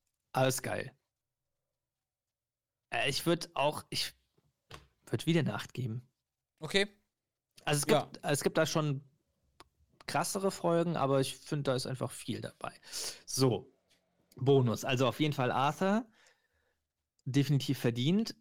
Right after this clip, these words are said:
Speaker 1: Ähm, ich würd einen Punkt für die Kombi Spence und Richie geben, weil die irgendwie, ich find die, das,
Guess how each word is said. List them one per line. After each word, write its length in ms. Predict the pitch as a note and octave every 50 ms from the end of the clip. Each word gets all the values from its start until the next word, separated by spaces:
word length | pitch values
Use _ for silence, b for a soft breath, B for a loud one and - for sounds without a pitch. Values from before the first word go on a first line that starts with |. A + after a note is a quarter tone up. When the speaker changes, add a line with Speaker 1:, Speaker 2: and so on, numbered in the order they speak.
| _ _ -
Speaker 1:
Ähm, 800 | C#3+ C#3+ D3 D#3 D#3+ E3 E3 E3+ E3+ E3+ E3+ E3 D3+ - - _ _ _ _ _ _ - - _ _ _
ich 200 | - C3+ - -
würd 340 | - D#3+ F3 E3+ - - -
einen 200 | C#3+ D3+ D#3+ D#3+
Punkt 300 | - - E3+ D#3+ D#3 -
für 460 | - - - C#3+ C#3 C#3+ C#3+ C#3 C#3
die 140 | C3+ C3+ C3
Kombi 580 | B2+ D3+ C#3+ C#3+ D3 C#3+ C#3 C3 C3 C3 A#2+ - - _ _ -
Spence 440 | D3 - - C#3+ C3+ C3+ B2+ -
und 80 | B2+ A#2+
Richie 380 | A2+ B2+ C#3 - - - F#3 F3+
geben, 460 | F#3+ F#3+ G3+ G#3 A3 B3+ E4 C#4+ - _ _ _ _ _ -
weil 160 | D3+ C3+ B2+
die 160 | C3+ C3 A#2+
irgendwie, 420 | A#2+ C#3 C#3 - - C#3 C#3 C3 C3
ich 100 | B2+ -
find 220 | - G3+ G#3 G#3 -
die, 240 | F#3+ F3 E3+ E3+ - - - - _ _ -
das, 340 | - C#3+ - - - -